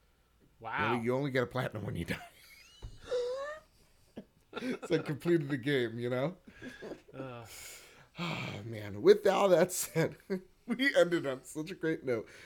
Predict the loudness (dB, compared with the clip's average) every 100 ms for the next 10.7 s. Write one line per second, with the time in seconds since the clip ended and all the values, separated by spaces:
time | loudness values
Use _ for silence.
0 | -20 0 6 8 8 6 2 -14 0 2
1 | 6 8 10 8 6 -2 0 2 4 4
2 | 0 -6 -14 _ _ _ _ _ _ _
3 | -6 0 2 2 2 2 4 2 0 -6
4 | -20 _ _ _ _ _ _ _ _ _
5 | _ _ -10 -6 -2 -2 -2 -4 -8 -10
6 | -10 -18 -10 -2 0 2 0 0 0 0
7 | -2 0 2 2 2 -2 -10 -16 _ _
8 | _ _ _ _ -6 -4 -2 -2 -2 -6
9 | -8 -14 _ _ -20 -18 -8 -6 -6 -12
10 | _ _ _ -6 -4 -6